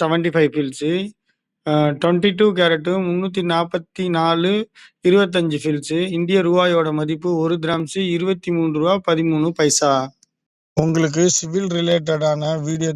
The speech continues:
தெரிஞ்சுக்கணும்னா, நம்ம சேனல்லயே, ஆ, நிறைய வீடியோ அப்லோட் பண்ணியிருக்கோம். நீங்க இந்த வீடியோ முடிஞ்ச பிறகு அதுலயும் நீங்க ட்ரை பண்ணி பாருங்க. பயனுள்ள தகவல் உங்களுக்கு கிடைக்கும். இந்த தகவலை மத்தவங்களுக்கு பகிர்றது மூலமா உங்களுக்கு நன்மை வந்து சேரும்.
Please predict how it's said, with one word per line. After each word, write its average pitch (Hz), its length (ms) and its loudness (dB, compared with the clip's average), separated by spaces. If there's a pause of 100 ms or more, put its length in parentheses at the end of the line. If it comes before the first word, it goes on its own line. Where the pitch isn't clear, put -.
தெரிஞ்சுக்கணும்னா, 139 680 -2
நம்ம 147 220 -2 (160)
சேனல்லயே, 143 760 -2 (520)
ஆ, 139 420 4
நிறைய 143 400 4
வீடியோ 151 480 2
அப்லோட் 135 260 -2
பண்ணியிருக்கோம். 131 640 -2
நீங்க 151 680 -2
இந்த 151 260 -2
வீடியோ 160 340 0
முடிஞ்ச 147 320 -2
பிறகு 139 320 -2
அதுலயும் 151 500 0
நீங்க 147 360 -2
ட்ரை 147 140 0
பண்ணி 147 280 -4
பாருங்க. 135 420 0 (100)
பயனுள்ள 160 580 0
தகவல் 147 360 0
உங்களுக்கு 139 360 -8
கிடைக்கும். 127 420 -6 (400)
இந்த 165 300 0
தகவலை 165 760 0
மத்தவங்களுக்கு 160 540 -4 (100)
பகிர்றது 160 500 0
மூலமா 143 420 -4
உங்களுக்கு 160 360 -6
நன்மை 151 380 -4
வந்து 143 260 -6
சேரும். 127 380 -6